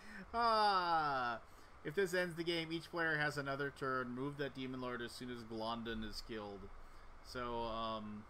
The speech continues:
yeah, we each get one more turn. Let me, I gotta put a bunch of demons on my ship. So,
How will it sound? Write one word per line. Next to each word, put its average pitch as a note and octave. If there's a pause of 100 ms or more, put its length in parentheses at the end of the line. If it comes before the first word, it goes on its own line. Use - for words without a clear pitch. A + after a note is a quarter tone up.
(460)
yeah, C3+
we C3
each B2+
get C3
one A#2
more A2+
turn. A2 (720)
Let C#3+
me, D#3 (120)
I C#3+
gotta C#3+
put D3
a C3+
bunch B2+
of A#2
demons A#2
on G#2+
my G2 (100)
ship. G2+ (640)
So, G#2+